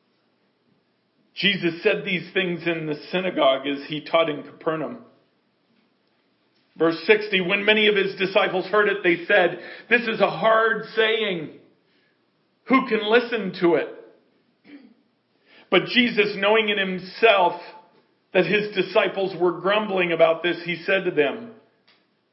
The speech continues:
"Do you take offense at this? Then what if you were to see the Son of Man ascending to where he was before? It is the Spirit who gives life.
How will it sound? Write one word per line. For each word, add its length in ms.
"Do 80
you 140
take 300
offense 520
at 200
this? 420
Then 220
what 140
if 200
you 100
were 200
to 100
see 160
the 260
Son 160
of 140
Man 300
ascending 680
to 120
where 280
he 160
was 380
before? 720
It 100
is 260
the 120
Spirit 520
who 220
gives 360
life. 440